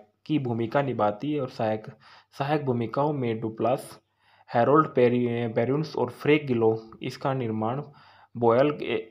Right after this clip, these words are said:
बिगलो के और मेगन एलि-, एलिसन द्वारा किया जाता है और एलिसन की अन्नपूर्ण पिक्चर द्वारा स्वतंत्र रूप से विस्पोषित किया, किया गया था और फिल्म का प्रीमियर दस दिसंबर दो हज़ार दो हज़ार बारह को लॉस एंजल्स में और ग्यारह जनवरी दो हज़ार तेरह को व्यापक रूप से रिलीज किया गया था।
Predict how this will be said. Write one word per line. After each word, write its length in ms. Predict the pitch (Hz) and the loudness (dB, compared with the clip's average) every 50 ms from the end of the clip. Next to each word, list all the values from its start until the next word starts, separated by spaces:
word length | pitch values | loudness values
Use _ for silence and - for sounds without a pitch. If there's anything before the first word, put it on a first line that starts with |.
| _ - | _ -10
बिगलो 420 | 123 120 117 110 117 120 131 143 147 | -4 -4 -2 0 0 0 2 0 0
के 180 | 143 - 123 | -2 -4 -4
और 240 | 104 110 113 113 113 113 | -2 -2 -2 -4 -4 -6
मेगन 420 | 113 113 110 113 139 143 151 156 - - - - - - | -6 -6 -4 -2 -2 -2 -4 -6 -10 -16 -20 -14 -8 -4
एलि-, 400 | 123 120 120 127 135 143 135 - | -2 0 0 0 -2 -2 -4 -4
एलिसन 400 | 135 123 113 113 - 127 123 123 | -4 -4 -4 -4 -4 -4 -4 -2
द्वारा 260 | 117 117 117 127 147 | 0 0 2 2 0
किया 240 | 147 - 131 117 110 | 0 -2 -2 -2 0
जाता 340 | 107 107 104 104 - 107 107 | 0 -2 -4 -2 -4 -4 -4
है 160 | - 113 107 | -4 -6 -8
और 140 | 107 107 - - | -8 -8 -6 -6
एलिसन 400 | 110 107 110 110 - 143 151 147 | -4 -4 -4 -6 -6 -6 -8 -8
की 200 | 147 - 127 113 | -6 -6 -8 -6
अन्नपूर्ण 480 | - 110 113 113 110 - 123 135 147 147 - - - - - - - _ - | -6 -8 -10 -10 -10 -8 -6 -6 -6 -8 -10 -16 -20 -20 -20 -20 -20 _ -10
पिक्चर 300 | 131 120 - - 151 147 | -10 -8 -2 0 0 0
द्वारा 240 | 147 139 131 120 113 | 2 2 0 0 -2
स्वतंत्र 560 | - - 110 110 - - 135 143 147 - 147 | -2 -6 -10 -10 -6 -4 -4 -4 -4 -4 -6
रूप 180 | 131 123 117 117 | -6 -6 -8 -10
से 260 | - - - 147 143 | -10 -6 -4 -4 -4
विस्पोषित 600 | 131 127 123 - - - 123 120 120 - 139 - | -2 -4 -8 -8 -6 -6 -6 -6 -6 -8 -10 -10
किया, 400 | - - 123 117 113 113 113 113 _ _ _ _ _ _ _ _ _ _ _ _ _ _ _ - | -8 -6 -4 -4 -4 -4 -8 -12 _ _ _ _ _ _ _ _ _ _ _ _ _ _ _ -6
किया 180 | - 127 120 120 | 0 2 2 2
गया 260 | 117 123 131 143 151 | 2 2 0 0 0
था 220 | 147 - - 156 | -2 -8 -8 -6
और 100 | 151 147 | -6 -6
फिल्म 320 | 147 - 127 117 117 113 110 | -6 -6 -8 -6 -6 -8 -6
का 120 | - 113 | -6 -6
प्रीमियर 380 | 110 - 107 117 120 135 147 147 | -4 -4 -6 -4 -4 -2 -4 -4
दस 220 | 139 - 120 113 - - | -2 -4 -4 -4 -4 -6
दिसंबर 340 | 110 107 113 117 131 143 143 | -8 -6 -4 -2 -2 -2 -2
दो 160 | 139 127 117 | -2 -2 -4
हज़ार 360 | 110 107 110 110 107 - - | -4 -6 -8 -8 -8 -8 -6
दो 140 | 113 117 110 | -6 -4 -4
हज़ार 180 | 107 110 107 | -4 -4 -6
बारह 400 | - 113 - 110 110 117 135 151 | -8 -4 -4 -2 -2 0 -2 -2
को 200 | 151 147 - 135 | -4 -4 -4 -4
लॉस 300 | 123 113 110 107 104 - | -4 -4 -4 -6 -8 -10
एंजल्स 480 | - 107 107 107 110 131 151 160 - - | -12 -10 -10 -8 -6 -6 -6 -6 -8 -8
में 100 | 131 123 | -8 -6
और 100 | 117 - | -6 -6
ग्यारह 240 | - 117 110 110 107 | -6 -8 -6 -6 -6
जनवरी 360 | 104 110 110 110 123 139 147 | -8 -8 -6 -6 -4 -4 -4
दो 120 | 135 123 | -4 -6
हज़ार 160 | 107 110 107 104 | -6 -6 -6 -8
तेरह 320 | - - 113 117 135 143 | -6 -6 -4 -4 -4 -4
को 160 | 143 - 117 | -6 -6 -6
व्यापक 440 | 110 110 107 104 - - 113 110 - 110 | -6 -6 -6 -8 -8 -10 -10 -10 -8 -10
रूप 100 | 127 - | -10 -10
से 180 | - - - | -10 -10 -10
रिलीज 320 | 110 101 101 104 104 98 - | -8 -8 -8 -10 -10 -12 -12
किया 240 | - - 104 101 95 | -12 -8 -6 -6 -6
गया 200 | 98 98 95 95 | -6 -8 -8 -8
था। 460 | 95 - 104 101 101 101 - - | -10 -10 -10 -10 -10 -12 -16 -20